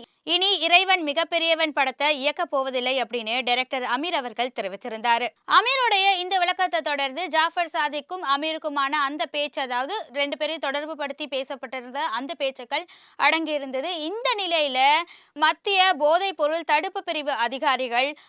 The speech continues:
அமீர் உட்பட மூன்று பேருக்கு சம்மன் அனுப்பியிருக்காங்க. அதாவது வரப்போற ஏப்ரல் இரண்டாம் தேதி காலை பத்து மணி அளவுல டெல்லியில இருக்கிற தலைமை அலுவலகத்துல இவங்க மூணு பேரும் வந்து ஆஜராகணும் அப்படின்னு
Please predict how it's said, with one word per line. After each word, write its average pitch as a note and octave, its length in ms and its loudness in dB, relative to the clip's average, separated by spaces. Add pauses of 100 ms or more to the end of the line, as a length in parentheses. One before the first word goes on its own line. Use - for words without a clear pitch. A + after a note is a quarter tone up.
(160)
அமீர் G4+ 420 6
உட்பட D4 520 2
மூன்று G4+ 500 -6
பேருக்கு C4+ 520 -2
சம்மன் C4+ 320 -4
அனுப்பியிருக்காங்க. A#3 600 -4
அதாவது A3+ 440 -2 (380)
வரப்போற C#4+ 440 6 (140)
ஏப்ரல் C#4+ 400 -4
இரண்டாம் D#4 460 -2
தேதி C4+ 360 -4
காலை C4+ 400 0
பத்து C#4 360 -4
மணி D#4+ 220 -6
அளவுல A#3+ 280 -4 (220)
டெல்லியில E4+ 440 -2
இருக்கிற C4+ 500 0
தலைமை D4 380 -2
அலுவலகத்துல A#3+ 640 -6 (420)
இவங்க D4+ 320 0
மூணு F#4+ 380 -4
பேரும் C4 420 -2
வந்து B3+ 320 -6
ஆஜராகணும் A#3+ 680 -2
அப்படின்னு G3+ 220 -6